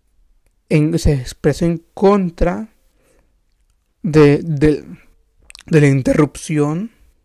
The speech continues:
de, se expresó en contra de, de este, de hacer experimentos con niños no nacidos, que es lo que el día de hoy están haciendo con esos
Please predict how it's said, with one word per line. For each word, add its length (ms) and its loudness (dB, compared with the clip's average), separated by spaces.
de, 360 2
se 100 -6
expresó 500 -2
en 140 -2
contra 540 -2
de, 720 -6
de 200 0
este, 720 -4
de 180 0
hacer 300 -2
experimentos 960 -2
con 600 -12
niños 480 -4
no 140 -4
nacidos, 840 -8
que 220 -10
es 160 -6
lo 160 -4
que 120 -14
el 120 -10
día 180 -4
de 160 0
hoy 180 0
están 300 -8
haciendo 440 -6
con 200 -8
esos 240 -14